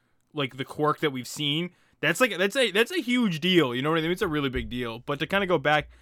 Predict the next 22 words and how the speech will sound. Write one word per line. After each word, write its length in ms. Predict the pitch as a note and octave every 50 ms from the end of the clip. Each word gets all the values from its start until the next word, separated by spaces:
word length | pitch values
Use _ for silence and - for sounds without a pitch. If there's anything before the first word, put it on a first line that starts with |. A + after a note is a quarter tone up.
| _ _ _ _
to 160 | - D#3 C3
sixteen, 680 | A#2+ - - - G3+ G3+ - - - G#3+ G3+ G3+ G3 F#3
seeing 420 | - F3+ F#3 E3 D3+ C#3 B2+ A#2 - _ _ -
a 100 | C3 B2
mother 520 | A#2 A#2 A#2+ B2+ C#3+ G3+ A#3 B3+ G3+ E3+
interaction, 540 | D#3 C#3+ C3+ C3 B2 A#2+ A2+ A2 - - B2
w-, 240 | A#2+ A#2 B2+ C3+ -
which 360 | - C#3 C#3 B2+ - - - - _ _ _ _ _
is 140 | - A#2+ A2+
very, 440 | A#2 C3+ D#3 E3 E3 D#3 C#3+ C3+ - -
very 420 | A#2+ A#2 B2 C#3+ E3+ E3 D3+ C#3
different 420 | B2+ C3 B2 A#2+ - A#2+ A2+ A#2+
from 200 | - B2+ A2+ A2+
the 220 | G#2+ A2+ A2 G#2+ G#2 G#2
My 260 | A#2+ B2 A#2+ B2+ B2+
Hero 240 | B2 B2+ A#2+ A#2+ A#2
Academia, 480 | A2+ A2+ A2+ A#2 A2+ A2+ A2+ A2 A2
like, 240 | A2 G#2+ G#2 G2+ - - - _ _ _ -
you 60 | C#3
know, 240 | B2 A2 G#2+ G#2 A2 - -
normal 360 | C#3 C3+ C3 C#3 D3+ D3 C#3
dynamic. 580 | B2 A2+ A2 A2 A2 G#2+ G#2 G#2 A2+ - _